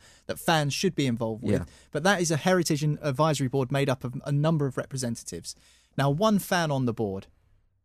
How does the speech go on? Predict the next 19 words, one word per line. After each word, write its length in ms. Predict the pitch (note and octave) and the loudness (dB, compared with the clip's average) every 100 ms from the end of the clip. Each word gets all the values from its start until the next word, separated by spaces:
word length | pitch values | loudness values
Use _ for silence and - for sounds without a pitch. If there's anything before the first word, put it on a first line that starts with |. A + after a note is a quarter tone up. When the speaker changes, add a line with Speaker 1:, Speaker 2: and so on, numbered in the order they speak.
| _ | _
Speaker 1:
is, 300 | D3+ B2+ - - C#3 - | -2 -2 -4 -10 -12 -8
one 340 | D3+ A3 G#3+ | 0 2 2
person, 420 | E3 C3+ A#2+ B2 | 2 0 0 -4
it's 120 | A#2+ | -6
not 140 | C3 - | -6 -6
enough. 320 | G#2 - - _ - | -10 -12 -20 _ -4
Speaker 2:
No. 180 | F#2 E2 | -4 -2
Speaker 1:
And 140 | C#3 | 0
the 40 | |
reason 200 | E3 G3 | 2 2
I 60 | F3+ | 2
say 180 | - C3 | 0 0
that 140 | A#2 | -2
is 80 | - | -6
because 260 | C3+ C3 A#2+ | -8 -8 -4
people 320 | G3 F3 C#3 | -4 -2 -2
are 120 | A#2 | 0
easily 280 | A#2 A2+ G#2+ | -2 -4 -8
corrupted. 540 | - D#3+ F3 G3+ G3+ | -4 -4 -2 -6 -6